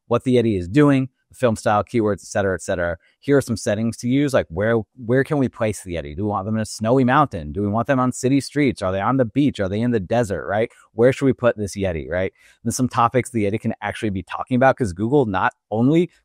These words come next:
creates, like, the image for it, but it actually creates the text and has the Yeti, like, saying exactly what you want it to say. Like, honestly, it's incredible.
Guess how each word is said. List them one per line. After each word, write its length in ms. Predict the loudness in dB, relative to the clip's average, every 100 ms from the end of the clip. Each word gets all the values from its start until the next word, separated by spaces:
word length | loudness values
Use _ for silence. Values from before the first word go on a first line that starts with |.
| 0
creates, 260 | 0 2
like, 140 | 0 0
the 180 | -4 -4 _
image 260 | 0 0 2
for 160 | 2
it, 60 | 4
but 120 | 2
it 100 | 0 -4
actually 320 | -6 0 0
creates 320 | 0 -2 -2
the 100 | -10
text 320 | -8 -6 -4
and 140 | -6 -6
has 220 | -4 -4
the 160 | -6 -6
Yeti, 180 | -4
like, 240 | -4 -6 -8
saying 600 | -14 -8 -8 -6 -6 -6
exactly 480 | -10 -10 -12 -6 -6
what 160 | -4
you 80 | -8
want 240 | -8 -8 -10
it 60 |
to 100 | -12
say. 260 | -10 -6 -4
Like, 160 | -6 -8
honestly, 420 | -10 -8 -6 -6
it's 120 | -6 -8
incredible. 520 | -10 -6 -2 -2